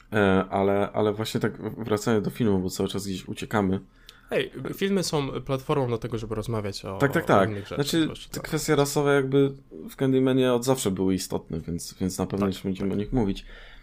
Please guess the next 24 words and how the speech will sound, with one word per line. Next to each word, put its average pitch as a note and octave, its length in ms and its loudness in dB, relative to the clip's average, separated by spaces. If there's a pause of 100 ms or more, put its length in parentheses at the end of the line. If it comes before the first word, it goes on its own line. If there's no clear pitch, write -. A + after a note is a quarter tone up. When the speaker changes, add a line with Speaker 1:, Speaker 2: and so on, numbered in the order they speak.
(500)
Speaker 1:
Dla A#2+ 260 4
mnie E3 160 4
największym C3+ 460 4
takim, B2 360 0 (120)
mm, G2+ 400 0 (1120)
znakiem A#2 440 2
zapytania, A2 840 2
e, F#2 200 0
jak F#2 200 -2
szedłem, B2 440 2 (100)
e, G#2 40 -4
na, F#2 560 0
na G2 140 -2
tego G2+ 180 -2
nowego F#2+ 320 -2 (120)
K-, G#2 240 -2
Candymana, G2+ 640 0 (480)
było, C3 560 6 (760)
czy - 140 -8
to D#3+ 160 0
będzie D#3+ 300 4
udana B2 420 6
aktualizacja G2+ 800 0
oryginału. F#2 420 -4